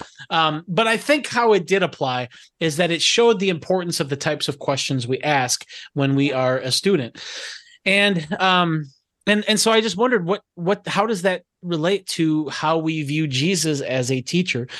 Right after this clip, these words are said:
And I didn't say this in the sermon, but one of the things that I was thinking as I was researching this is, like, I think most people want to say that Jesus was a good teacher. And when you look at secular people who say, "Well, Jesus is just a good moral teacher,"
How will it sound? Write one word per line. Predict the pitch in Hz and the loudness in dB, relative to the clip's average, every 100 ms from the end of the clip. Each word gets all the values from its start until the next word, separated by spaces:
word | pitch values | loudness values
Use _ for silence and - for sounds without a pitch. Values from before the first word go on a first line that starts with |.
| - - 175 | -12 -6 0
And | |
I | 190 | 2
didn't | 262 262 | 2 2
say | - 220 | 2 2
this | 208 - | 2 0
in | 175 | 0
the | 156 | 0
sermon, | - 208 151 131 | 0 0 0 0
but | 131 139 - - | 0 -2 -6 -6
one | 170 196 | -2 0
of | 190 | 0
the | |
things | 185 170 147 | 0 -2 0
that | 147 | 0
I | |
was | 135 - | -2 -4
thinking | 202 180 160 | -4 -2 0
as | 139 131 | 0 0
I | |
was | 127 120 | -2 0
researching | 170 196 147 135 131 | 0 2 0 -2 -4
this | 123 139 143 | -2 -2 -4
is, | 123 139 | -2 0
like, | 139 - - - - - - | 0 -4 -18 -18 -18 -8 -2
I | 185 | 0
think | 262 226 | 0 4
most | 180 190 208 - | 6 6 4 0
people | 208 185 175 160 151 147 | -2 0 2 2 2 -4
want | 147 160 175 - | -2 0 -2 -2
to | 170 | -4
say | - 160 151 | 0 0 0
that | 143 | -4
Jesus | 123 151 143 135 | -2 -2 0 0
was | 135 127 | 0 -2
a | |
good | 120 135 117 | 0 -2 0
teacher. | 151 139 123 120 - - 123 - | -2 0 -2 -4 -8 -16 -8 -2
And | 151 151 156 | 0 2 2
when | 165 | 4
you | 160 | 4
look | 160 208 | 2 2
at | 233 | 0
secular | - 196 196 190 156 | 0 0 0 0 -2
people | - 139 143 135 | -2 -2 0 0
who | 139 | 0
say, | - 139 | 0 0
"Well, | 127 127 | 0 -2
Jesus | 123 151 135 127 | 0 -2 -2 -4
is | 117 | -4
just | 143 143 131 | -4 -4 -2
a | |
good | 123 127 | 0 0
moral | 131 127 | 0 -2
teacher," | 113 151 135 127 | 0 -2 0 -2